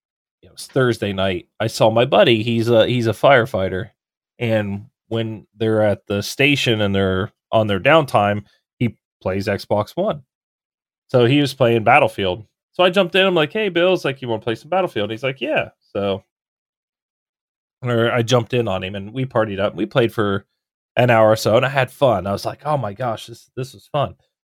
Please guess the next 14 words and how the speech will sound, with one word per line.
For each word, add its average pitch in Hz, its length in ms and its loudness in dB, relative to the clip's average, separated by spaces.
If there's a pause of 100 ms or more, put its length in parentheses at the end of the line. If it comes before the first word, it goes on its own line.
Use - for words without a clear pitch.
(400)
And 123 120 0
not 170 220 4
to 156 40 -4
mention 143 320 -2
I 120 80 0
had 120 120 0
to 107 60 -6
download, 107 600 0
like, 95 300 -4
another 117 400 2
four - 640 0
gig 107 500 -4
worth 101 320 -6
of 92 300 -10